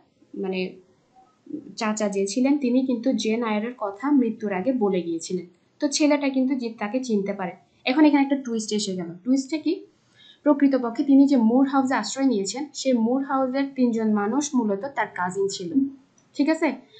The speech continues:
তো মানে, মানে, ওই যে John আয়ারের ছেলে মেয়ে ছিল। তো তখন তারা জানায় যে John Ayer মৃত্যুবরণ করার আগে, আহ, বিশ হাজার pound কি করেছে,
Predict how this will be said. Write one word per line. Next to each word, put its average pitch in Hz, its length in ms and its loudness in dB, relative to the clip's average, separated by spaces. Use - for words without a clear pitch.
তো 254 200 4
মানে, 247 300 0
মানে, 247 220 0
ওই 262 140 2
যে 254 160 4
John 220 460 2
আয়ারের 220 560 0
ছেলে 233 280 -4
মেয়ে 208 200 0
ছিল। 185 180 -6
তো 240 80 -8
তখন 240 360 0
তারা 233 220 -4
জানায় 214 380 -2
যে 233 120 -2
John 208 300 -4
Ayer 214 280 -2
মৃত্যুবরণ 190 760 -4
করার 185 320 -6
আগে, 233 300 -4
আহ, 185 220 -6
বিশ 202 260 -2
হাজার 254 240 0
pound 214 400 0
কি 240 100 -2
করেছে, 214 480 -4